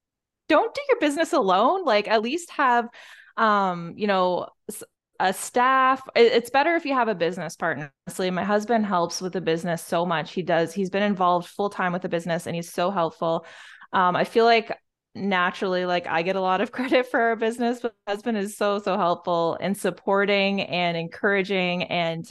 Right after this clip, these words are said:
um, helping running the stores and stuff. So if you can find somebody who wants to partner with you, who shares the same values, and you can share the, the workload, you share the stress, and you share the successes, it's so much more <laughs> enjoyable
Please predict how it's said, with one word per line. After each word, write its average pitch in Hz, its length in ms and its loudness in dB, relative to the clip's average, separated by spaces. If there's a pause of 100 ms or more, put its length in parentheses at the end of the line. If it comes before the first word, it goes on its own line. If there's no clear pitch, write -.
(100)
um, 156 440 -4
helping 170 360 -4
running 160 240 -4
the 160 80 -8
stores 170 380 -6
and 196 100 -8
stuff. 208 240 -2
So 185 260 -2 (680)
if 254 160 0
you 294 100 2
can 330 240 0
find 226 400 2
somebody 208 480 0
who 214 180 -2
wants 185 280 -2
to 165 100 -6
partner 247 560 0
with 240 320 0
you, 226 300 2
who 208 180 -6
shares 208 380 0
the 220 80 0
same 208 400 -2
values, 185 640 0
and 185 180 -4
you 185 80 -4
can 202 140 -2
share 220 320 0
the, 190 320 2
the 180 120 -2
workload, 302 480 2
you 214 60 -4
share 202 220 -4
the 180 100 -4
stress, 277 460 0
and 214 80 -4
you 202 80 -4
share 214 240 0
the 214 60 2
successes, 233 640 0
it's - 200 -6
so 294 220 0
much 381 240 -2
more 220 160 0
<laughs> - 0 -
enjoyable - 680 -2